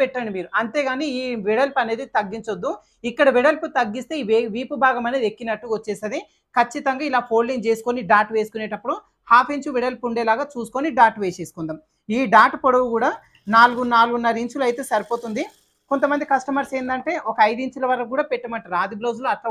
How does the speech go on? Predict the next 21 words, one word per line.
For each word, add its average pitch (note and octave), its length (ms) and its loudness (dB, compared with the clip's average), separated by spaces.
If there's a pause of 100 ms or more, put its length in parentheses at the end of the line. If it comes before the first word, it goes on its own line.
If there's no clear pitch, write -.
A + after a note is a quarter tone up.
కూడా A#3+ 180 -2
ఉంటాయి. G#3+ 240 -10 (480)
So C#4+ 160 2
వీలైతే C4+ 340 0 (100)
ఐదు A3+ 140 -4
ఇంచులు C4 220 -8
కూడా D4+ 160 -2
పెట్టేసుకోండి, A#3+ 560 -4
ఆది G3 200 0
బ్లౌజ్లో A#3 360 -4
ఎంత G3+ 160 -8 (100)
ఉంటే G#3+ 180 -8
అంత A3+ 200 -10
పెట్టుకోండి. G3+ 360 -8 (120)
Minimum C4 300 -4
అయితే B3 160 -10 (100)
నాలుగు, A3 240 0 (100)
నాలుగున్నర A3 460 -2
ఇంచుల G#3+ 260 -10
వరకు G#3 220 -4
అయితే G#3 180 -6